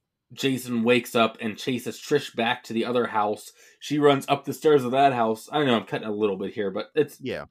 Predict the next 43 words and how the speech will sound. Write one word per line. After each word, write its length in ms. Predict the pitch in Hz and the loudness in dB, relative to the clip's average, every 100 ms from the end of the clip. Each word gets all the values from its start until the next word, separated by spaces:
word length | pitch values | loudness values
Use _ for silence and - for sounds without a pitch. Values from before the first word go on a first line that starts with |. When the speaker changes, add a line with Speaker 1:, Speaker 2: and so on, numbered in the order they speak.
| _ | _
Speaker 1:
typical 300 | 147 - 107 | -10 -8 -14
chase. 400 | - 107 98 - _ - - | -6 -4 -4 -10 _ -10 0
But 200 | 139 - | 0 0
she 200 | 180 156 | -4 0
just 260 | 151 117 107 | -2 -4 -8
dives 520 | - 123 131 151 156 139 | 0 2 4 2 2 -2
out 220 | 135 131 | -4 -2
the 100 | 131 | -2
window, 580 | 117 113 131 127 117 104 - - | -2 0 0 4 4 2 -4 -10
and 200 | 135 135 | -6 -2
luckily 360 | 151 220 220 196 | 2 2 4 2
it's 100 | 165 | 2
been 240 | 139 117 | 0 -2
raining 440 | 104 123 151 135 110 | 0 0 0 -2 -4
like 160 | 104 | -6
crazy 380 | - 139 151 139 | -4 -2 0 -2
for 140 | 113 | -2
an 80 | 117 | 0
hour, 240 | 110 110 107 | 2 2 2
so 140 | 123 | -2
the 100 | 107 | -2
ground's 380 | 101 123 123 107 | 4 4 4 0
nice 320 | 120 147 143 | 0 0 -2
and 100 | 104 | -10
soft 460 | - - 131 143 - | -8 -6 -4 -4 -4
for 280 | - 117 | 0 0
her 60 | 107 | 0
to 100 | 98 | -4
hit. 420 | 120 110 - - _ _ _ _ | -4 -4 -6 -20 _ _ _ _
Speaker 2:
Oh, 80 | 202 | 0
yeah, 160 | 247 202 | 2 4
it 60 | |
almost 340 | 202 262 277 - | 4 2 0 0
looks 180 | 214 - | -2 0
like 180 | 190 | -2
there's 200 | 185 160 | -2 -6
padding 840 | - - 320 330 277 165 110 92 - _ | -8 -4 0 2 2 0 -2 -6 -14 _
under 340 | 143 156 135 120 | -4 -2 -4 -4
there 460 | 110 95 76 71 - | -4 -2 -4 -6 -8
that 120 | 117 | -10
she 160 | - | -8
falls 380 | 123 135 101 101 | -8 -6 -6 -6
onto. 560 | 107 87 73 101 60 | -6 -8 -10 -12 -12